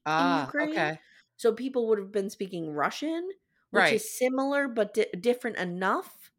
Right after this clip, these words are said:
Speaker 2: Yeah.
Speaker 1: that she would not have recognized it. So,
Speaker 2: Yeah.
Speaker 1: I don't know.
Speaker 2: Interesting.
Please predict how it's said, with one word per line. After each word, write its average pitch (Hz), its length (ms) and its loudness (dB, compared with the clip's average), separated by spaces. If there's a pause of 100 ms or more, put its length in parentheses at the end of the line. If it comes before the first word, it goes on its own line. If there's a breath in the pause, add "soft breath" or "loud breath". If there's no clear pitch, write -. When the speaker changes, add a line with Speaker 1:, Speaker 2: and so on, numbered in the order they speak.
(200)
Speaker 2:
Yeah. 190 200 4 (100)
Speaker 1:
that 196 280 0
she 240 120 -6
would 208 240 0
not 180 260 -4
have 160 140 -6
recognized - 680 -8
it. - 220 -18
So, 175 320 -4
Speaker 2:
Yeah. 135 240 -4 (480)
Speaker 1:
I 180 120 -8
don't 269 160 -6
know. 277 200 -6
Speaker 2:
Interesting. 131 240 -16